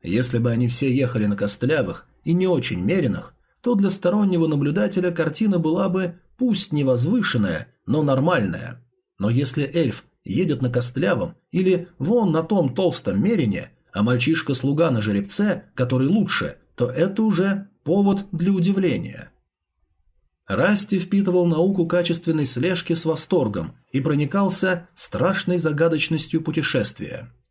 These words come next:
Нернис носился вокруг отряда рысью, галопом, прыжками, то вверх, то вбок, всеми способами,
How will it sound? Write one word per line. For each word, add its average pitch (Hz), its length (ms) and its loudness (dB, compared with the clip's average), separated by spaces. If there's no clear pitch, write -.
Нернис 180 540 2
носился 170 560 2
вокруг 165 340 2
отряда 165 460 2
рысью, 160 440 0
галопом, 104 580 0
прыжками, 135 560 0
то 147 220 -4
вверх, 170 320 0
то 175 120 0
вбок, 160 440 0
всеми 190 340 0
способами, 185 840 0